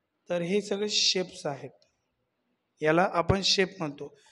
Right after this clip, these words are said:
शेपमध्ये तुम्ही वेगवेगळे ॲरो म्हणजे बाणं घेऊ शकता, वेगवेगळ्या प्रकारचे आकार घेऊ शकता, banners घेऊ शकता, तर हे सगळे shapes असतात.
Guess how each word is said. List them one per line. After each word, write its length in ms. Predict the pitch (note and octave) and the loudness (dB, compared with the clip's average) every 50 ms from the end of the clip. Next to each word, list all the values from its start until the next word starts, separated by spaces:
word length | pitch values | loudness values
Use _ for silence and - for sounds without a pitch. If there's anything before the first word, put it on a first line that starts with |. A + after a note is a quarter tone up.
| _ _ - | _ _ -8
शेपमध्ये 500 | - - G3 G3 G3+ G3 F#3+ F#3 G3 E3+ | -6 -4 -4 -4 -4 -4 -2 0 0 -2
तुम्ही 280 | F3+ G3 F#3+ F#3+ F#3+ | -2 -2 -2 -2 0
वेगवेगळे 500 | F3+ F3+ F3+ F3 F3+ F#3 F3+ F#3+ F#3 F#3+ G3 | 0 0 0 0 -2 -2 -2 -2 -4 -4 -4
ॲरो 340 | E3 D#3+ D#3 E3 F3+ G3 E3+ | -2 0 0 2 2 0 -4
म्हणजे 260 | D#3 D#3 D#3+ D#3+ E3+ | -4 -4 -6 -6 -6
बाणं 360 | D#3+ D#3+ D#3+ D#3 E3+ F#3 F#3 | -4 -2 -2 -2 -2 -2 -4
घेऊ 160 | D#3+ E3+ F3 E3+ | -4 -6 -6 -6
शकता, 480 | - - E3 - - - D#3+ D#3 D#3 | -6 -8 -10 -8 -6 -4 -2 -2 -2
वेगवेगळ्या 420 | D3+ D#3 D#3 D#3 E3 E3 E3+ F3 E3+ | -2 -4 -6 -6 -6 -4 -4 -4 -4
प्रकारचे 600 | - E3+ D#3+ - - E3 E3 E3 - F3 E3+ E3+ E3+ - - - - - _ _ _ _ - | -4 -6 -8 -6 -6 -8 -8 -6 -6 -6 -6 -6 -8 -14 -20 -20 -20 -20 _ _ _ _ -10
आकार 420 | - D3+ D3+ D3+ - F#3+ F#3 F#3+ F#3 | -8 -8 -6 -4 0 0 0 0 0
घेऊ 200 | E3 F3 E3+ E3 | -2 -2 -2 -2
शकता, 400 | F3 E3 D#3 - - D#3+ D3+ D3 | -2 -4 -6 -4 -4 -2 -2 -2
banners 460 | D3 D#3 D#3 D#3+ F3 F#3 F3+ F3+ - - | -2 -4 -4 -4 -4 -4 -6 -8 -10 -10
घेऊ 100 | F3+ E3+ | -10 -8
शकता, 380 | D#3+ - E3 - - - D3+ D3 | -8 -8 -10 -10 -10 -10 -10 -10
तर 140 | - - | -10 -12
हे 80 | D3+ D#3 | -16 -14
सगळे 400 | - - F#3 G3 A#3+ C#4 - - | -10 -8 -6 -4 -6 -6 -8 -8
shapes 440 | - - - F3+ E3+ E3 - - C#3+ | -8 -6 -4 -4 -4 -6 -8 -12 -12
असतात. 320 | C3+ - - - - D3 | -14 -14 -14 -18 -20 -20